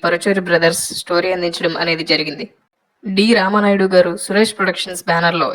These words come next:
ఈ సినిమాని నిర్మించారు. సినిమాటోగ్రాఫర్ ఎస్ గోపాల్ రెడ్డి సినిమాటోగ్రఫీ అందించినటువంటి ఈ సినిమాని కేఏ మార్తాండ్ ఎడిట్ చేయడం అనేది జరిగింది. ఈ సినిమాకి చక్రవర్తి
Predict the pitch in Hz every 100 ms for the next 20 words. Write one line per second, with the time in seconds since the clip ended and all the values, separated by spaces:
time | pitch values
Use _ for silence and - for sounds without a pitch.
0 | 175 185 185 185 185 170 170 165 165 170
1 | - - _ _ _ _ _ _ - -
2 | 208 196 202 196 190 - - 190 - 208
3 | 190 185 190 185 180 175 156 190 185 202
4 | 196 196 196 180 175 - 180 180 170 165
5 | 165 160 170 175 180 175 175 - - _
6 | _ _ _ _ _ _ _ _ - 202
7 | 220 233 220 180 185 - 190 185 175 -
8 | 180 180 208 190 185 175 175 175 170 165
9 | 156 - _ _ _ _ _ _ _ -
10 | 220 208 208 247 240 180 208 214 214 220